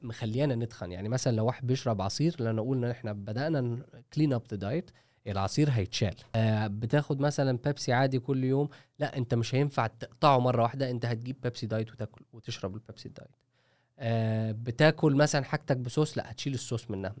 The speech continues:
فأنا دايمًا بقول للناس اللي بتعمل دايت، انت ما تغيرش قوي، ما ت-، ما تبدأ، يعني مش من الدار للنار، لا.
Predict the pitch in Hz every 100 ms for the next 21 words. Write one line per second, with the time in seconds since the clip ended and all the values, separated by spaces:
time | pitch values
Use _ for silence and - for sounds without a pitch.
0 | - 135 185 180 196 160 143 170 139 156
1 | 127 - 147 139 127 180 214 - _ _
2 | - 208 214 151 190 147 135 147 175 -
3 | 113 151 117 - _ 117 113 127 123 123
4 | 123 175 165 131 113 120 120 - 123 127
5 | 160 160 127 127 135 107 127